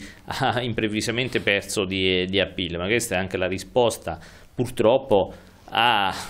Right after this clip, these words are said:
chi pone l'ideologia, eh, prima della, de-, de-, dell'interesse vero alla città, e dice, parlava di svendita, no? Ma io defile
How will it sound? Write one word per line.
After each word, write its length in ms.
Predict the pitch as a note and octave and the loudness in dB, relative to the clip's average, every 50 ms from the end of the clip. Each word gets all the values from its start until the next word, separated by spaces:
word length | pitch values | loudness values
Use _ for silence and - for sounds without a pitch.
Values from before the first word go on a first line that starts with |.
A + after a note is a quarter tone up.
| - - | -4 -2
chi 400 | - - C#3 C#3 B2+ A#2 A#2 A#2 | -2 -2 -2 -2 -2 -2 -2 -2
pone 300 | - D3 D3 D3 C3+ B2 | -2 0 0 2 2 2
l'ideologia, 1120 | A#2 A2 A2+ A#2 A#2+ B2 A#2+ B2 B2 B2 A2 B2 D3+ C#3 B2+ A#2 A2 G#2 G2 D#2 D2+ F#2 F#2+ | 2 2 2 4 4 4 6 4 4 2 2 0 2 4 4 4 4 2 2 0 0 0 0
eh, 60 | G2 F#2+ | -2 -2
prima 360 | - - C3+ C3 A#2+ A2+ G#2+ | -2 -4 -2 -2 -2 -2 0
della, 640 | G#2 A2 A2+ A2 G#2+ G#2 G2+ G2+ G2 G2 G2 G2 G2 G2+ | 2 2 2 2 2 2 2 4 4 2 2 0 0 -2
de-, 100 | G#2 A2 | -4 -8
de-, 180 | G#2 - A2+ G#2+ | -8 -8 -10 -6
dell'interesse 680 | A2+ A#2 A2 A2 A2+ G#2 - A2 A#2 A#2+ A#2 - - | -4 -2 -2 -2 -2 0 2 2 2 2 0 0 0
vero 200 | G#2 A2 A#2 G#2+ | 2 2 4 4
alla 120 | G#2 A2 A2+ | 4 4 2
città, 460 | - D#3+ D#3+ D#3+ - B2+ C3 B2 G2 | 0 -2 -4 -2 0 2 2 2 2
e 80 | F#2 F2+ | 0 -2
dice, 200 | F#2 F#2 F#2 F#2 | -2 -4 -6 -6
parlava 400 | - - F#2+ G2 G#2 G2 F#2+ F#2+ | -4 -4 0 2 2 2 2 2
di 80 | F#2+ | 0
svendita, 760 | F#2+ F2+ - - F2 F#2 G2+ A2 G#2 G2 F#2 F#2 F2 F2+ F2+ F2 | -2 -4 -6 -4 0 0 2 2 0 0 -2 -2 0 0 0 2
no? 260 | F2 G2 G2+ G2 D2+ | 2 2 2 2 2
Ma 220 | C#2+ F2+ E2 - | 0 0 -2 -2
io 240 | D2 F2+ G#2 G2+ F2+ | -2 0 0 2 2
defile 560 | E2+ F2+ F2 - G#2+ G2 F#2 F#2 F2+ F2 E2 | 2 0 0 0 0 0 2 2 2 0 -2